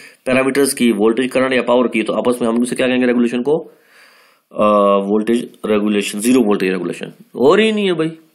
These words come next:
ठीक है। अब आगे और कॉन्सेप्ट है, वो क्या?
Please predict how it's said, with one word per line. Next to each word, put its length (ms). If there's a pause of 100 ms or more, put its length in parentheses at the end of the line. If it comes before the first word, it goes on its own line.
(380)
ठीक 200
है। 80 (1300)
अब 200
आगे 220
और 120
कॉन्सेप्ट 480
है, 80
वो 240
क्या? 200